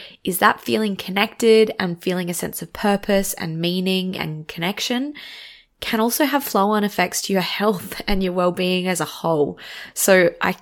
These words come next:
cannot understate the importance of programs like the Community Visitor Scheme.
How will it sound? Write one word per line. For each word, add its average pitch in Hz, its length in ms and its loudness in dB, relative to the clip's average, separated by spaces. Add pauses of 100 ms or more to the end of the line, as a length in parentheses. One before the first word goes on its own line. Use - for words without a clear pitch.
(120)
cannot - 560 2
understate 185 560 4
the 170 120 2
importance 165 540 -2
of 170 120 -8
programs 170 520 2
like 151 280 2
the 175 80 -4
Community 160 420 -2
Visitor 156 320 -4
Scheme. 160 480 -6